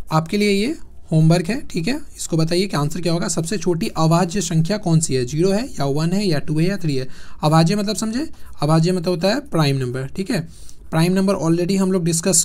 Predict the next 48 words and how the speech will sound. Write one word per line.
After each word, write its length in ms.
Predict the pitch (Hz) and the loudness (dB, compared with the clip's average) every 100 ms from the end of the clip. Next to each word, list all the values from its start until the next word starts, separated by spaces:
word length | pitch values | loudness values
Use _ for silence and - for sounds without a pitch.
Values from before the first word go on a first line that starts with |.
| - | 2
कर 160 | 185 | 0
चुके 240 | 202 226 226 | 0 -4 0
हैं, 180 | 240 277 | 0 0
इसी 240 | 160 180 | -2 -2
चैनल 300 | 165 160 156 | 0 2 2
पे 120 | 156 | 0
वीडियो 240 | 147 143 147 | 0 -2 -4
अपलोड 460 | - 147 165 226 214 | -6 0 2 4 0
है 120 | 226 | -4
प्राइम 220 | 214 196 | -4 -4
नंबर 240 | 202 202 196 | -2 -4 -4
क्या 120 | 202 | -4
होता 200 | 190 196 | -2 -4
है। 140 | 233 - - - | -4 -8 -12 -10
और 160 | - 160 | -2 0
आप 140 | 160 | 0
कमेंट 260 | 175 185 220 | 0 -2 -2
करके 180 | 220 208 | -2 0
बताइए 280 | 202 202 196 | 0 0 0
कि 100 | 190 | 0
इस 180 | 175 165 | -2 -2
क्वेश्चन 340 | 160 160 165 | -4 -2 -2
का 120 | 165 240 | 0 0
सही 220 | - 135 | 2 0
आंसर 340 | 135 139 233 202 | 0 -2 -4 0
क्या 160 | 170 | 0
होगा। 260 | 127 120 135 - - | 0 -6 -12 -6 -4
सबसे 280 | 196 - | -2 -2
पहले 240 | 226 208 214 | 0 0 2
देखिए 300 | 185 170 214 | 0 0 -4
फ्रैक्शंस 400 | - 160 165 208 | 0 -2 -2 -2
दिया 160 | 180 156 | 0 0
हुआ 140 | 143 | 0
है, 140 | 165 - 196 | -4 -6 -10
इसका 260 | - 247 | -2 0
हम 140 | 208 190 | 2 0
लोग 160 | 196 | -2
पूछ 200 | 175 165 | -4 -2
रहा 120 | 180 | -2
है 200 | 202 - _ - - - | -2 -6 _ -20 -14 -2
महत्तम 340 | 165 165 - | 0 0 -4
समावर्तक 480 | - 165 151 147 175 | -2 -2 -2 -4 -4
यानी 160 | 170 170 | -4 -6
कि 120 | 165 214 | -8 -6
एचसीएफ़ 520 | 165 165 165 190 220 - | -2 -2 -2 -6 -6 -4
कैसे 240 | 160 160 | -4 -2
निकाला 300 | 147 131 123 | -4 -6 -8
जाए। 180 | 123 | -8